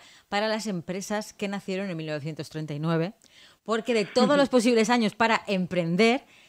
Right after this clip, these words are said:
Speaker 1: decidieron emprender en el año de la victoria.
Speaker 2: Ujú.
Speaker 1: Eso ya, entonces eso es, ya te dice algo sobre esa empresa, cómo ha, ha llegado al mundo. Y dentro de estas empresas que empezaron en mil novecientos treinta y nueve, hay una que siempre ocupó mi corazón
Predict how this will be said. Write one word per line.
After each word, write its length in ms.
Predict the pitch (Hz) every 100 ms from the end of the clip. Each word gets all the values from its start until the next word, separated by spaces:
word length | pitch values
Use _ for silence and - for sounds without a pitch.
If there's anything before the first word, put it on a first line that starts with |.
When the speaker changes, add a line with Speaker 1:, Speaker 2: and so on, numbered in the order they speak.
| _
Speaker 1:
decidieron 640 | 185 202 233 226 220 233
emprender 680 | 202 196 214 208 202 226 -
en 180 | 202 208
el 120 | 208
año 260 | 185 214 233
de 80 | 185
la 180 | 180 254
victoria. 680 | 196 - - 151 127 - - _
Speaker 2:
Ujú. 240 | - 151 208
Speaker 1:
Eso 220 | 226 170
ya, 160 | 262 -
entonces 280 | 226 294 339
eso 120 | 381
es, 120 | - - -
ya 100 | 302
te 80 | 311
dice 180 | 294 254
algo 300 | 220 247 277
sobre 480 | 254 247 277 269 240
esa 140 | 226
empresa, 380 | 220 233 226 285 - _ -
cómo 260 | 262 269
ha, 500 | 247 262 247 - -
ha 40 | 208
llegado 300 | 185 190 220
al 100 | 185
mundo. 360 | 156 143 139 - _ - - 240 214
Y 120 | 262
dentro 260 | 359 403 381
de 60 |
estas 160 | 330 294
empresas 360 | 285 269 277
que 60 | -
empezaron 340 | 247 233 240 226
en 60 | 220
mil 100 | 220
novecientos 360 | 208 196 190
treinta 200 | 208 202
y 60 | 190
nueve, 320 | 226 220 208
hay 180 | 214 208
una 140 | 226
que 120 | 214 165
siempre 320 | 208 202 202
ocupó 240 | 190 175
mi 100 | 175 170
corazón 480 | 160 151 190 165